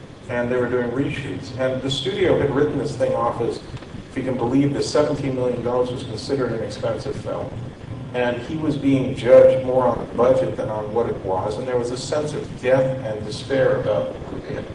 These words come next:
You know, and, and I read the screenplay on the plane. I just went, you know, in one of the miracles of young agenthood, they said, you know, "Go." And he said, "Come see me." And we were setting up his, uh, you know,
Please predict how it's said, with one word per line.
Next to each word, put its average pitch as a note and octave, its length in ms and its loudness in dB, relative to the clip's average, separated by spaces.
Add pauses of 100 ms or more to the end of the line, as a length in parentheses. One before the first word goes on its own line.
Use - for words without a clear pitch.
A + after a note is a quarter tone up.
(640)
You C3+ 120 4
know, C3 160 6
and, D3 560 2 (400)
and C#3+ 160 4
I D3 60 6
read F3+ 240 8
the - 80 6
screenplay C#3+ 840 4
on C#3+ 300 2
the C3+ 80 -6
plane. C#3 400 0 (140)
I A2 120 -2
just - 240 -6
went, - 600 0
you A#2+ 60 -6
know, G#2+ 300 0 (540)
in - 260 0
one C#3 140 6
of C3+ 60 8
the B2 80 2
miracles C#3+ 560 6
of A2+ 120 -2
young A#2+ 200 2
agenthood, A2 680 0
they G#2+ 60 -2
said, - 240 -2
you - 80 -4
know, G#2 340 0 (480)
"Go." - 400 2 (680)
And - 120 -6
he A#2+ 120 -4
said, - 240 -4
"Come B2 260 -2
see C3+ 280 -2
me." C3+ 100 -2
And B2+ 180 -6
we A#2+ 60 -4
were A#2 180 -2
setting C#3 360 4
up - 180 2
his, A2 360 -2
uh, G#2 360 -4 (260)
you B2 80 -6
know, G#2 180 -2